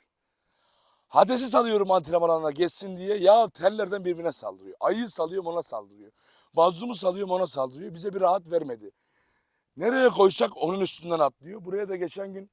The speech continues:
şöyle kapılar yapmıştık. Aa, bakın buradan üstünden atlıyordu gene. En son da orayı yaptık. Bu sefer de buradan atlıyor. Bak şaka değil. Şurayı iyi göster.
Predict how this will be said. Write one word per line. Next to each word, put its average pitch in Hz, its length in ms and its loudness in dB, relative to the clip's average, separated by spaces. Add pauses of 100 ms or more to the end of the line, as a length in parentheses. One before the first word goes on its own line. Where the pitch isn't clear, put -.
(480)
şöyle 180 240 -4
kapılar 180 400 -2
yapmıştık. 165 580 -4
Aa, 151 160 -2
bakın 147 280 -8
buradan 147 300 -12
üstünden 160 380 -12
atlıyordu 120 380 -10
gene. 156 300 -12 (540)
En 240 240 2
son 262 420 -4
da 208 340 4 (1000)
orayı 233 360 4
yaptık. 254 380 4
Bu 208 120 -6
sefer 254 340 4
de 233 120 0
buradan 220 300 2
atlıyor. 135 460 -4
Bak 151 180 2
şaka 165 340 0
değil. 180 160 0
Şurayı 165 360 -6
iyi 175 160 -8
göster. 160 340 -10